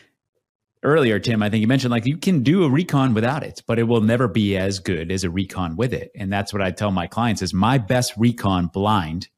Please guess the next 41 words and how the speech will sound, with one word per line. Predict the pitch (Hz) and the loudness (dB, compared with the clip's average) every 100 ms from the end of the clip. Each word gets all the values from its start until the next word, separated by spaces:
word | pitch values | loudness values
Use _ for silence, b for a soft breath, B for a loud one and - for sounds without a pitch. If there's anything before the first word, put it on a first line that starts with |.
| - | -2
data-wise | 101 98 80 73 71 - - _ _ _ _ _ - | 0 0 -4 -8 -10 -14 -16 _ _ _ _ _ -6
is | 117 92 | -4 0
not | 98 104 | 0 2
as | 117 104 | 0 0
good | 107 85 82 92 - | -2 -2 -6 -10 -4
as | 95 90 | -2 -2
your | 101 | -2
average | 87 87 85 | -2 -2 -4
C | - 87 | -4 -2
D | 87 | -2
R | 80 | -4
download. | 80 76 73 - - _ _ - | -6 -8 -10 -14 -18 _ _ -18
If | 156 | -10
I | 98 | -4
get | 98 110 | -2 -2
that | 117 117 | -2 -2
C | 120 | -2
D | 113 | 0
R | 104 | -2
download, | 98 95 90 85 85 82 | 0 -2 -2 -2 -4 -6
it's, | 82 - - - - - | -6 -6 -6 -8 -12 -10
it's | - 85 | -8 -8
a | |
lot | 80 98 | -6 -6
more | 110 104 | -2 -2
information. | 101 95 87 | -2 -4 -4
I'll | 113 | -2
never | 110 107 117 120 | 0 0 2 2
be | 117 | 2
able | 110 | 0
to | 98 90 | -2 -4
tell | 98 | -2
you | 92 | -2
what | 87 | -2
the | 90 | -6
driver | 87 87 85 | -4 -4 -2
was | 80 | -6
doing | 80 85 78 | -4 -6 -6
five | 85 82 | -8 -8
seconds | - 85 87 - | -8 -8 -10 -12
pre-impact | - 82 82 85 80 - | -10 -8 -8 -8 -10 -12